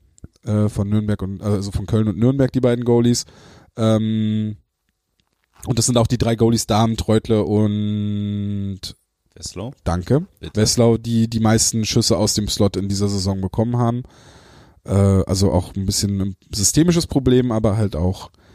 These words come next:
Speaker 1: ähm, die Fangquoten sind halt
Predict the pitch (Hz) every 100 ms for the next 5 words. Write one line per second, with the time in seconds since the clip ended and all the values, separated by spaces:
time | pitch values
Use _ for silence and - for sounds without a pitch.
0 | - - _ _ - 92 92 95 92 95
1 | - 95 98 95 - 107 104 92 92 98
2 | 92